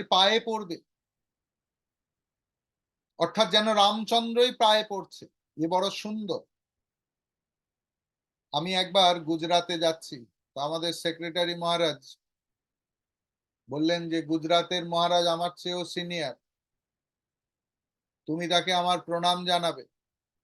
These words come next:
আমি বললাম, "ঠিক আছে মহারাজ।" তারপরেই বলল,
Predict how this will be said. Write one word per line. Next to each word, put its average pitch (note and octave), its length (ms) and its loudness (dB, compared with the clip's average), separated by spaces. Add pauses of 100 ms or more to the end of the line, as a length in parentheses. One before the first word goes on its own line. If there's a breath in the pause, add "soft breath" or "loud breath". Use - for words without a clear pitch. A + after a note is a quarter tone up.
(1700)
আমি G#3+ 140 -4
বললাম, G#3+ 340 0
"ঠিক G#3 180 -8
আছে G#3 180 0
মহারাজ।" G3 400 0 (840)
তারপরেই F#3 420 0
বলল, F#3+ 200 -4